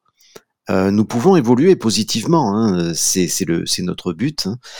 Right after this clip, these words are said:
quand la comparaison est sainement menée, avec un certain recul et, et beaucoup de bienveillance, euh, envers soi-même. Mais c'est l'excessivité de, de ce comportement qui peut créer un véritable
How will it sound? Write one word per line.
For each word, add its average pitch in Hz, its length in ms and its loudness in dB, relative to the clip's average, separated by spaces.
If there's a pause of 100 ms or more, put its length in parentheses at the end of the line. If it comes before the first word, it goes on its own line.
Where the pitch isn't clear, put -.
(280)
quand 98 160 -4
la 92 300 0
comparaison 101 880 -2
est 98 120 2
sainement 113 540 2
menée, 110 460 2
avec 90 260 -6
un 98 60 -2
certain 92 320 -6
recul 107 440 -2
et, 90 140 0 (240)
et 92 80 -2
beaucoup 107 260 -2
de 104 220 0 (120)
bienveillance, 113 880 0
euh, 80 340 -6
envers 82 260 -4
soi-même. 87 420 -2 (720)
Mais 113 100 0
c'est 131 180 0
l'excessivité 156 1300 0
de, 107 580 4
de 107 80 -2
ce - 160 0
comportement 135 1000 -4 (340)
qui - 160 -8
peut 123 200 0
créer 135 560 2 (320)
un 110 60 2
véritable 123 680 0